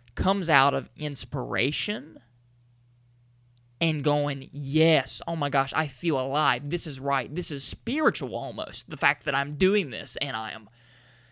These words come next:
making progress in this area and that I'm being less self-centered, I'm being more giving, and I'm being more considerate, and I'm letting other people talk more, and I'm listening more, and I'm communicating better."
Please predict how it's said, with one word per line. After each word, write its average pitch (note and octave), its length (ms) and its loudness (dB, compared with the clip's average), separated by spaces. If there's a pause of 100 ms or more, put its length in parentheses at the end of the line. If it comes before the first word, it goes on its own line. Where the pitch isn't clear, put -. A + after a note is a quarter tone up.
(200)
making E3+ 320 2
progress E3+ 400 2
in C#3+ 80 -2
this C3 200 -8
area F3+ 220 2
and D3 60 -6
that D3 80 -2
I'm D3 100 -2
being D#3+ 180 -2
less D#3 180 -2
self-centered, E3 640 -2
I'm C#3 160 -2
being D#3+ 160 -2
more D3 180 -2
giving, D3 480 2
and C3+ 80 -2
I'm C#3 120 -2
being E3 160 -2
more D#3 140 -4
considerate, E3 800 -2 (480)
and F3+ 160 2
I'm D3 240 0
letting F3+ 320 4
other F#3 240 0
people F#3+ 300 2
talk A#3+ 320 2
more, D#3+ 200 2
and C3+ 80 2
I'm C#3+ 120 -2
listening E3+ 460 0
more, C#3 180 0
and C3+ 80 -4
I'm C3+ 100 -6
communicating F3 720 -2
better." A#2+ 340 -6